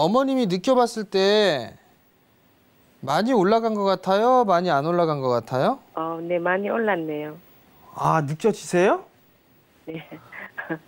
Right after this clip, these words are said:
Speaker 1: 어, <laughs> 느껴지세요, 어머니?
Speaker 2: 네.
Speaker 1: 빠지겠네, 그럼?
Speaker 2: 아,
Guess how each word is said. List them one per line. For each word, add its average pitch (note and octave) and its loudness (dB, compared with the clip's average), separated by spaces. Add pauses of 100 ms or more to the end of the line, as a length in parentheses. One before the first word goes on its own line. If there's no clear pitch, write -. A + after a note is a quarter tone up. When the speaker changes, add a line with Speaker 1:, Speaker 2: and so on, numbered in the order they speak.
(260)
Speaker 1:
어, D3+ 0 (1000)
<laughs> - -
느껴지세요, G3 2
어머니? F#3+ -2 (720)
Speaker 2:
네. D#3+ -6 (180)
Speaker 1:
빠지겠네, C4 2
그럼? A3 2 (920)
Speaker 2:
아, G#3 0